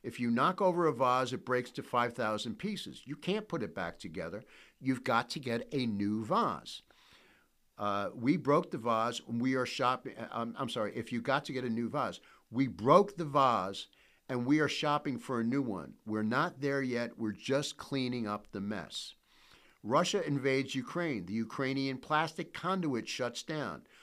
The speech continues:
All of a sudden, the B M W production lines are shut down because they can't get a part.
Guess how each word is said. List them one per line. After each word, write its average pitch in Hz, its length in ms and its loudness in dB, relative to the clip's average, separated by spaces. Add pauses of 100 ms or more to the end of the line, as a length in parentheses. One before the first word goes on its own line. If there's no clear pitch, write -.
(160)
All 127 200 2
of 143 80 0
a 156 60 -2
sudden, 151 520 2
the 127 80 -4
B 135 260 2
M 143 140 2
W 151 380 0
production 107 500 -4
lines 110 360 -4
are 113 60 -6
shut 120 280 -4
down 131 260 -4
because 127 340 -8
they 127 100 -4
can't 127 300 -8
get 127 100 -4
a 123 60 -2
part. 127 440 0